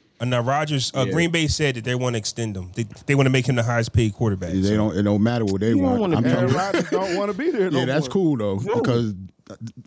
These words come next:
Speaker 3: um, Deontay, um, Adams, they probably franchised and they're probably gonna try to sign Rodgers, but he act like he don't wanna be there, so it doesn't
Speaker 2: But
Speaker 3: matter
Speaker 2: they
Speaker 3: what
Speaker 2: got
Speaker 3: they
Speaker 2: a
Speaker 3: think.
Speaker 2: quarterback, and they got a quarterbaback though.
Speaker 3: Who?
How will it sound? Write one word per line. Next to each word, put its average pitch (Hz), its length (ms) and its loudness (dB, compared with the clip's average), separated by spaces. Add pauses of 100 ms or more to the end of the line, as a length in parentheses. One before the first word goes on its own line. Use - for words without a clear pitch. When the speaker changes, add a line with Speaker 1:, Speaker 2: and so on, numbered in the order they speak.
(200)
Speaker 3:
um, 139 420 4
Deontay, 165 400 0 (200)
um, 131 400 2 (380)
Adams, 202 680 -2
they 135 100 -4
probably 139 240 0
franchised 127 680 0
and 101 100 -2
they're 98 80 -2
probably 101 260 0
gonna 98 120 -2
try 98 220 0
to 90 80 -4
sign 87 540 -2 (500)
Rodgers, 90 380 2
but 87 180 2
he 107 160 4
act 101 180 -2
like 98 140 -2
he 107 60 0
don't 98 100 -2
wanna 90 140 -2
be 107 120 2
there, 80 180 0
so 71 260 -6
it 73 280 -8
doesn't 85 240 0
Speaker 2:
But 95 40 2
Speaker 3:
matter 127 140 2
Speaker 2:
they 147 40 2
Speaker 3:
what - 40 -2
Speaker 2:
got 190 140 0
Speaker 3:
they 233 60 -4
Speaker 2:
a 233 40 -6
Speaker 3:
think. 190 40 -10
Speaker 2:
quarterback, 156 520 0 (380)
and 180 220 -2
they 175 60 -4
got 170 200 -4
a 196 60 -8
quarterbaback 117 500 -8
though. 87 160 -16 (520)
Speaker 3:
Who? 131 220 4